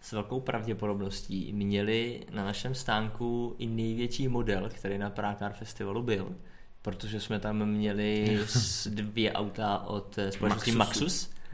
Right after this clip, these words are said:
Speaker 2: Maxus
Speaker 1: Měli jsme tam jejich
Speaker 2: E V osmdesát.
Speaker 1: klasickou dodávku a měli jsme tam jejich sklápěč,
Speaker 2: Hmm, hmm.
Speaker 1: což když pominu nějaký to Bureko, který bylo v naší hale vepředu, ta-, ten, ten šestikolovej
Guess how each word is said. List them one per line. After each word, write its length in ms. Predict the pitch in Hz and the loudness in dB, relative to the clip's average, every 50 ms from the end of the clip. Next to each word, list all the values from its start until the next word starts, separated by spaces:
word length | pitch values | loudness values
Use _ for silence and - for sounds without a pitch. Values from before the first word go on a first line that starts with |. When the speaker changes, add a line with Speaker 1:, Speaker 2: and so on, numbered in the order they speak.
| - | -6
Speaker 2:
Maxus 280 | - - - - - 101 | -6 -6 -6 -6 -4 -2
Speaker 1:
Měli 120 | 95 98 101 | -2 0 2
jsme 120 | 104 101 101 | 4 4 4
tam 140 | 104 104 | 4 4
jejich 140 | 110 110 107 | 4 4 2
Speaker 2:
E 20 | 110 | 2
V 20 | |
osmdesát. 360 | 107 98 95 - - - - | -2 -2 -4 -4 -6 -6 -2
Speaker 1:
klasickou 440 | - 113 107 - 113 107 - - 110 | -2 0 0 0 -4 -4 -2 0 0
dodávku 440 | 107 110 107 107 104 104 - - 123 | 2 4 6 4 4 4 2 0 0
a 40 | 113 | 2
měli 140 | 110 107 | 2 2
jsme 120 | 107 113 107 | 0 0 0
tam 100 | 110 110 | 0 2
jejich 160 | 110 110 110 | 0 0 -2
sklápěč, 600 | - - 117 110 135 - - 113 95 - - - - | 0 4 6 6 6 6 4 0 0 0 -4 -2 0
Speaker 2:
Hmm, 220 | 104 101 101 113 - - | 2 2 2 2 0 0
hmm. 120 | 110 107 107 | 0 0 2
Speaker 1:
což 320 | 110 107 98 98 101 107 | 2 0 0 0 -2 -2
když 280 | 98 107 107 - - - | 0 2 2 2 2 0
pominu 420 | - - 104 101 107 107 110 107 | 0 0 2 4 4 4 4 4
nějaký 360 | 107 107 104 104 104 - 110 | 4 2 2 0 0 -4 -8
to 140 | 107 - 110 | -4 -2 -2
Bureko, 560 | 110 107 107 101 101 98 98 - 104 104 107 | 0 2 4 6 6 4 4 4 2 2 2
který 360 | 104 - - 104 101 104 104 | 0 -2 -2 0 0 2 0
bylo 240 | 101 104 104 104 101 | 0 0 0 0 0
v 60 | 98 | 0
naší 280 | 101 98 - - 110 104 | 0 -2 0 0 -2 0
hale 260 | 101 98 104 101 101 | 0 0 0 0 0
vepředu, 500 | 104 101 - - - 101 98 101 101 101 | 0 -2 -2 -2 -2 0 2 2 0 0
ta-, 160 | 101 98 95 95 | -2 -4 -6 -4
ten, 240 | - 101 98 95 95 | -4 -2 -2 -2 -2
ten 160 | 95 98 98 | -2 -4 -4
šestikolovej 720 | 95 - 101 98 - - 98 - - 101 101 104 107 101 | -2 -2 -2 -2 -2 -4 -4 0 0 2 4 4 4 2